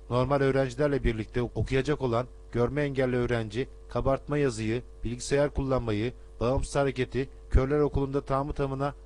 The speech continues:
öğrenmiş olmalıdır." C H P Kadın Kolları Merkez Yönetim Kurulu üyesi Gürkan,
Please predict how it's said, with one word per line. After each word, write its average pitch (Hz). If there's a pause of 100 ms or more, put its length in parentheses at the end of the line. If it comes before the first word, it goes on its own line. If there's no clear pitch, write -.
öğrenmiş 127
olmalıdır." 95 (240)
C 131
H 139
P 156
Kadın 147
Kolları 135
Merkez 131
Yönetim 135
Kurulu 123
üyesi 107
Gürkan, 113